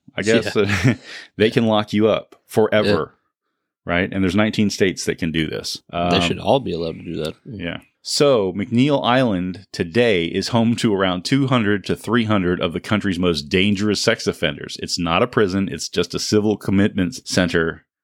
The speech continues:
Speaker 1: They can't leave. So it's not a prison anymore. It's just a home to two to three hundred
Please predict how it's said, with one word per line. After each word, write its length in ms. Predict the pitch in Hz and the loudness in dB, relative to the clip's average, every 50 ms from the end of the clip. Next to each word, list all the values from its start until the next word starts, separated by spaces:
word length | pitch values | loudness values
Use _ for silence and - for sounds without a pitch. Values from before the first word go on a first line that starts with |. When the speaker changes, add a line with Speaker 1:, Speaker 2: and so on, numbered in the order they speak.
| _ _ - | _ _ -4
Speaker 1:
They 80 | 87 | -4
can't 500 | 82 - - - - 113 101 101 - - | -4 -4 -4 -2 0 2 2 0 -2 -2
leave. 480 | 101 101 98 82 73 - - - - - _ _ - | -2 0 0 0 0 -4 -12 -18 -20 -20 _ _ -4
So 100 | - 92 | -2 -2
it's 160 | 87 - - | -2 0 0
not 140 | 113 110 98 | 0 2 2
a 40 | 92 | 0
prison 380 | - - 101 90 80 78 78 | 0 0 0 2 2 0 0
anymore. 480 | 78 76 78 76 73 73 73 73 71 - - | 0 0 0 0 -2 -2 -4 -6 -8 -8 -6
It's 220 | - 101 - - - | -6 -6 -6 -6 -6
just 280 | - - 101 - - | -2 -2 0 0 0
a 40 | - | -2
home 260 | - - 98 90 87 | 0 2 2 2 2
to 360 | 85 - 92 82 78 76 78 - | 0 2 0 2 0 0 -2 0
two 180 | - 101 92 | 0 0 0
to 40 | 82 | 0
three 180 | 80 92 92 82 | 0 0 0 2
hundred 320 | 90 90 85 85 80 76 | 2 2 2 2 0 -2